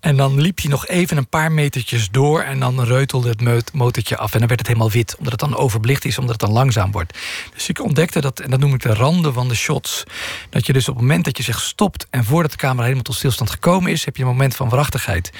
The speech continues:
Dan kan dus een liefdescène met passievolle blikken kan ineens veranderen in, "Oh, wat sta ik me hier te vervelen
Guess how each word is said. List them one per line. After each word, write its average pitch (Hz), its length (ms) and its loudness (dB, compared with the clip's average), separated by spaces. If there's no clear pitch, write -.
Dan - 120 -2
kan 135 160 2
dus 147 160 2
een 117 100 4
liefdescène 127 560 2
met 117 220 -2
passievolle 147 480 0
blikken 139 240 0
kan 123 180 0
ineens 180 320 2
veranderen 143 520 -2
in, 127 280 0
"Oh, 107 180 2
wat 92 140 -2
sta - 180 0
ik 95 100 2
me 101 100 4
hier 98 120 4
te 101 120 -2
vervelen 98 520 0